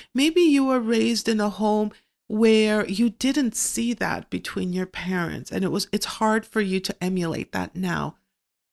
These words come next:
But show, it, it may not be a big thing. It may just be holding hands, maybe holding hands when you pray, or, or, or giving each other a hug.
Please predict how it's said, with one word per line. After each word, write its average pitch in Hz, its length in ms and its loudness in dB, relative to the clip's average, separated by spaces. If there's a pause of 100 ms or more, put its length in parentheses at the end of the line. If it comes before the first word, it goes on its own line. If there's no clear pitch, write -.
(520)
But 277 180 -2
show, 277 600 4
it, - 200 -2
it 302 100 4
may 330 200 6
not 359 360 2
be 302 160 6
a 285 60 4
big 233 400 -2
thing. 240 180 -2
It - 100 -4
may 262 180 2
just 269 460 -2
be 240 220 0 (200)
holding 240 260 -2
hands, 196 680 -2 (560)
maybe 220 260 2
holding 247 320 -2
hands 220 340 -2
when 226 160 0
you 226 120 -2
pray, 190 580 0
or, 233 240 0 (400)
or, 247 220 2 (100)
or 247 160 2 (560)
giving 285 300 4
each 262 180 2
other 220 240 4
a 202 100 2
hug. 190 540 -2